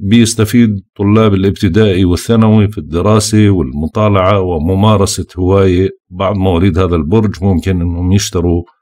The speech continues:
سيارة أو أجهزة إلكترونية. أما بالنسبة للحوت،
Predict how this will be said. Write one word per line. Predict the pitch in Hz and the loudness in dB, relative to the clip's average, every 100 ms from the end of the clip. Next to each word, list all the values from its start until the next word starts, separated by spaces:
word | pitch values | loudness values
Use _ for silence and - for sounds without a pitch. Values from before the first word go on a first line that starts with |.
| _ _ _ | _ _ _
سيارة | - 98 90 104 98 87 80 - | -6 0 4 4 4 2 -2 -4
أو | 85 92 | -2 -2
أجهزة | 82 87 73 80 80 | -2 -2 -2 -2 -2
إلكترونية. | 78 - - 87 87 92 71 - _ _ _ _ _ _ _ _ _ _ | -4 -4 -4 0 2 2 0 -6 _ _ _ _ _ _ _ _ _ _
أما | 95 90 80 | -2 0 0
بالنسبة | 76 82 95 90 | 0 0 -2 -2
للحوت، | 85 82 - 127 131 | -2 -2 -2 -2 -2